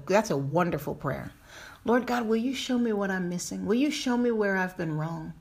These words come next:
Even if nobody said to you, "Oh, girl, you're wrong," or, "Oh, boy, you're wrong," "Brother, you're wrong." See, people don't have to say that to you.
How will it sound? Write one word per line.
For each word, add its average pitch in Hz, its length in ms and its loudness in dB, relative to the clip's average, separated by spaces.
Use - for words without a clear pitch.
Even 320 300 6
if 285 120 4
nobody 226 440 4
said 190 300 2
to 190 100 0
you, 165 180 0
"Oh, 277 340 8
girl, 269 240 8
you're 254 260 2
wrong," 185 380 4
or, 160 100 2
"Oh, 311 260 8
boy, 294 220 4
you're 285 260 2
wrong," 202 340 6
"Brother, 233 280 6
you're 269 260 4
wrong." 185 360 2
See, 302 140 4
people 349 200 8
don't 330 160 4
have 214 140 2
to 185 100 0
say 233 240 2
that 202 260 -2
to 170 100 -2
you. 151 340 -2